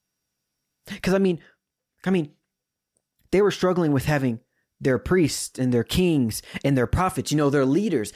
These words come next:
They had problems with their leaders being corrupt and spreading false information. I mean, we, there's no way we're struggling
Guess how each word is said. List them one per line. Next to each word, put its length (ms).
They 60
had 200
problems 280
with 120
their 120
leaders 440
being 280
corrupt 560
and 180
spreading 500
false 280
information. 560
I 60
mean, 240
we, 220
there's 240
no 240
way 200
we're 120
struggling 540